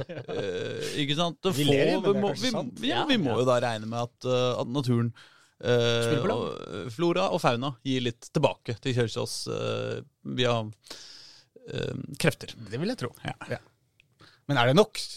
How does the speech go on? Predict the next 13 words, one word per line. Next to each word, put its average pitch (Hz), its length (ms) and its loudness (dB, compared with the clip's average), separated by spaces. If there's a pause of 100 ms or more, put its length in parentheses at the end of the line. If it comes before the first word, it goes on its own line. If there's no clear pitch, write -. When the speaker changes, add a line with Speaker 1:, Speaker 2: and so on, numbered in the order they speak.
Speaker 2:
til 143 160 -6
å 143 60 -2
erstatte, 139 340 -6
eh, 135 300 0 (480)
skogens 165 440 4
konge 151 300 4
Midtskogen? 160 460 0 (280)
Speaker 1:
<laughs> 135 300 0
Det 143 220 2
er 139 480 0
et - 180 -10
godt - 160 -10
spørsmål. 120 400 -8